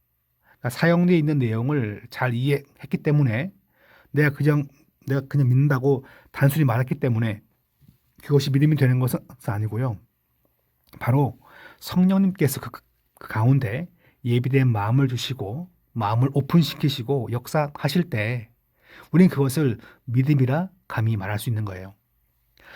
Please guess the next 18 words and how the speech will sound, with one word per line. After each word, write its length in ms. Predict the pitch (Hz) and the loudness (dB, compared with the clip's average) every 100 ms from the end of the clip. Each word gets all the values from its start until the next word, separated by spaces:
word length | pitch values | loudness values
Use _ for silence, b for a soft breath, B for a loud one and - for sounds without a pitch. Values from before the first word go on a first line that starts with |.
| B B | B B
하나님의 260 | - 175 180 | 4 6 6
말씀은 760 | 143 120 - 135 139 127 107 | 4 2 0 0 2 0 -2
지식과 540 | 101 135 - _ 147 143 | -6 -8 -10 _ -2 -2
감정과 640 | 139 117 123 127 127 139 - | -2 -2 0 0 0 0 0
의지, 500 | 135 135 107 123 185 - | 0 0 -2 -6 -6 -4
곧 300 | 135 135 135 | -2 -2 -2
전인격적으로 960 | 131 135 139 139 147 - 131 139 120 B B B - | -4 -2 -2 -2 -2 0 2 4 2 B B B -6
받아들여져야 920 | - 127 139 143 131 135 120 110 107 - | -2 2 2 2 2 2 0 -4 -6 -10
하며 520 | - - 131 101 180 - b b b b | -6 0 2 0 -8 -12 b b b b
그런 320 | - 175 160 | 4 6 6
믿음은 520 | 120 120 151 123 98 - | 2 0 0 -2 -4 -10
악한 500 | - 127 - - 165 | -10 -8 -8 -4 -2
자의 260 | 160 151 165 | 0 0 0
공격을 400 | - 127 120 143 | 0 0 0 0
받아도 420 | 139 107 120 101 | -2 -4 -4 -4
끄떡 500 | - 143 _ 170 - _ - | -8 -10 _ -8 -8 _ -10
없다. 640 | 110 - 123 92 90 - _ _ _ _ _ _ _ _ _ B B B B B B B | -10 -6 -4 -4 -8 -20 _ _ _ _ _ _ _ _ _ B B B B B B B
그러니까 320 | - 117 110 | -2 -2 -2